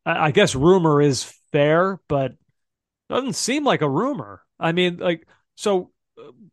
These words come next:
what was it? A couple weeks ago after the, um, the Austin F C defeat for Toronto, when they lost late, it was nil-nil. Bernadeschi was taken off with, like, twenty minutes to go. He wasn't happy.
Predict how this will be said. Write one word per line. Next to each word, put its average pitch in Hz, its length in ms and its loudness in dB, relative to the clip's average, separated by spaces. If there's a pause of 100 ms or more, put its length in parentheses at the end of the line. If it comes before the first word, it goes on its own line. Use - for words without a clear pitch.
what 185 220 -4
was 147 120 0
it? 143 40 2
A 139 40 2
couple 226 220 0
weeks 202 220 0
ago 151 180 2
after 156 260 0
the, 156 300 2
um, 135 400 0 (440)
the 151 120 -2
Austin 175 300 -2
F 165 120 -6
C 175 400 -6
defeat 139 460 -6
for 135 100 -8
Toronto, 117 520 -6 (440)
when 139 140 -6
they 131 100 0
lost 135 320 2
late, 139 260 2
it 131 40 2
was 120 140 -4
nil-nil. 156 640 0 (380)
Bernadeschi 165 500 -4
was 147 120 -6
taken 156 280 -8
off 147 220 -4
with, 143 80 -14
like, 127 100 -8
twenty 170 220 -8
minutes 151 240 -8
to 117 60 -16
go. 135 120 0
He 131 60 -2
wasn't 147 260 -4
happy. 131 460 -4